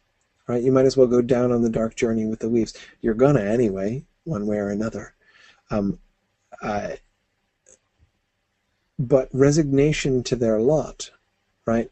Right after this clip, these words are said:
Acceptance of their fate is fundamentally not a rabbit characteristic. It doesn't change the fact that the fate that they have, I mean, their life, their position is a tenuous one.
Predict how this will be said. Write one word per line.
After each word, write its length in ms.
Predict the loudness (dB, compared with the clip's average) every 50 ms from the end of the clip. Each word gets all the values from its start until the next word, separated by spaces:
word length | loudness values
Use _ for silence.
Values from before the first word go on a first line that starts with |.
| _ _ -12
Acceptance 640 | -8 -4 -2 0 2 2 0 0 0 -2 -2 -2 -2
of 120 | -4 -4 -2
their 200 | -2 -2 -2 -2
fate 480 | -4 -6 -8 -8 -8 -10 -12 -16 -18 _ _ _ _ _ _ _ -20 _ _ _ _ _ _ _ _ _ _ _ _ _ _ _ _ _ 2
is 500 | 4 4 6 4 4 0 -4 -6 -6 -8 _ _ _
fundamentally 880 | -20 -20 -14 -8 -4 -2 -2 0 0 0 0 -2 -2 -4 -4 -2 -2
not 640 | -2 -2 0 0 0 0 -2 -6 -10 -12 -14 -14 -16 _ _ _ _ _ _ _ _ _ -6
a 100 | -4 -2
rabbit 420 | -2 -2 -4 -6 -10 -12 -14 -16
characteristic. 920 | -16 -14 -14 -14 -12 -8 -6 -4 -2 -2 -4 -6 -8 -14 -18 _ -20 -20 _ _ _ _ _ _ _ _ _ _ -20 -20 -20 -20 -20 -20 _ _ _ _ _ _ _ _ _ _ _ _ _ _ _ _ _ _ _ _ _ _ _ -8
It 120 | -4 0
doesn't 280 | 2 2 2 2 0 -2
change 440 | -2 0 2 2 4 4 2 0 -2
the 100 | -4 -8
fact 500 | -8 -10 -14 -14 -14 -18 -18 -18 -20 -20 -20 -20 _ _ _ _ _ _ -6
that 300 | -2 0 0 0 -2 -6 -10
the 160 | -4 -2 -2 -2
fate 420 | -2 0 0 0 0 0 0 -2
that 140 | -2 0 2
they 100 | 2 0
have, 160 | 2 2 4
I 40 | 4
mean, 220 | 6 6 6 6
their 300 | 4 6 6 6 4 4 0 -4 _ _ _ _ _ -2
life, 600 | 2 2 4 4 4 2 0 -2 -6 -10 -8 -4 0
their 140 | 0 0
position 500 | 0 0 -2 0 2 2 2 2 0 -2
is 120 | -2 -2 -2
a 60 | -4
tenuous 560 | -4 -4 -4 -2 -2 -2 -4 -4 -6 -10 -12
one. 200 | -14 -16 -18 -20